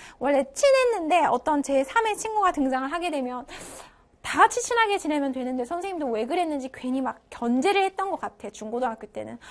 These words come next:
"어, 얘는 나랑 제일 친한데." 이러면서. "음, 나랑 제일 친해야 되는데." 예, 사실 이렇게 성인이 되고 나서 생각해보면 다 같이 친한 게 제일 좋은 거거든. 친구 더 많이 사귈 수 있고.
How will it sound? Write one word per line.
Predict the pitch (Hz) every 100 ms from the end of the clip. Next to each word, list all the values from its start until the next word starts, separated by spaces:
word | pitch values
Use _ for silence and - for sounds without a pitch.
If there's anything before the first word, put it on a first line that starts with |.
| - -
"어, | 415 370
얘는 | 330 381 370
나랑 | 285 381 392
제일 | 311 330
친한데." | - 494 440 302 254 269
이러면서. | 247 220 214 202 196 196 - -
"음, | 320
나랑 | 233 302 -
제일 | 226
친해야 | - 440 466 427
되는데." | 294 233 220 - - - -
예, | 269
사실 | 370 415 427 -
이렇게 | 269 294
성인이 | 523 554 554 440
되고 | 381 349
나서 | 311
생각해보면 | 311 349 370 349 262 320 302 - - _ _
다 | 233 240
같이 | 427 -
친한 | 466 415 392 349
게 | 294
제일 | 277 262
좋은 | 247 226 233
거거든. | 220 208 277
친구 | 294 427 370
더 | - 214
많이 | 196 208
사귈 | 262 330 339
수 | - 240
있고. | - -